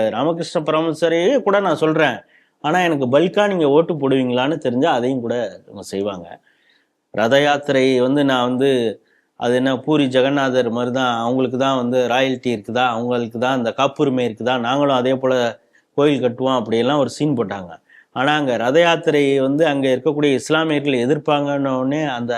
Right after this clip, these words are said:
ரத யாத்திரையை தடுத்து நிறுத்தியவர் தான். So அந்த அளவுக்கு அவர் ஒரு பக்கம், ஆஹ், த-, ஒரு பக்கம் தலையை காட்டிட்டு இன்னொரு பக்கம் வாழை காட்டுறதுன்னா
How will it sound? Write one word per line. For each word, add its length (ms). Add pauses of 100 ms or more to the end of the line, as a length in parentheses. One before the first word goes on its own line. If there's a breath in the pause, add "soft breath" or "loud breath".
ரத 220
யாத்திரையை 400
தடுத்து 340
நிறுத்தியவர் 540
தான். 140 (420 soft breath)
So 140
அந்த 260
அளவுக்கு 480
அவர் 200
ஒரு 200
பக்கம், 420 (500 soft breath)
ஆஹ், 520 (120)
த-, 320
ஒரு 200
பக்கம் 300
தலையை 200
காட்டிட்டு 360
இன்னொரு 260
பக்கம் 260
வாழை 240
காட்டுறதுன்னா 640